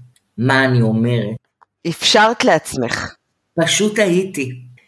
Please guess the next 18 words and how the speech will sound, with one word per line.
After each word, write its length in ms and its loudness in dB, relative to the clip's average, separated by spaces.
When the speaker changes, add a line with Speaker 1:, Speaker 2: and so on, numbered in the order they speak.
Speaker 1:
עם 160 0
לב 240 0
פתוח. 600 -8
ואם 380 2
יש 300 2
משהו, 380 0
מיכל, 580 0
שאני 920 -2
חייבת 440 0
להגיד, 340 -2
אני 140 -2
עובדת 420 -2
עם 120 -8
ילדים 440 -4
גם. 200 -8
זה 360 2
כל 180 4
התורה. 460 -2